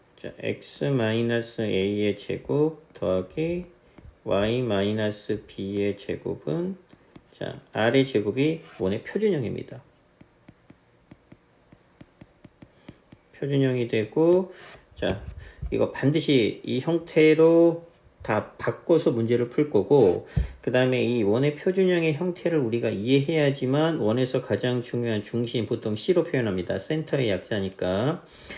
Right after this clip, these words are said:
자, 중심은, 자, 얘가 영이 되는 값들이니까 A, B. 자, 우변에 있는 이 R이 바로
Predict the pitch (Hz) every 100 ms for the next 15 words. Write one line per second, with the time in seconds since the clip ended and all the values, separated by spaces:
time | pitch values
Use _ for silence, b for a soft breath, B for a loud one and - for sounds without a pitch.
0 | B B - - 131 131 151 160 165 175
1 | - - 110 107 127 135 113 120 120 113
2 | 113 110 - 117 113 113 113 104 110 -
3 | 113 107 107 - 147 165 185 B B B
4 | - 104 117 131 147 143 139 131 131 127
5 | 107 92 95 104 101 110 147 160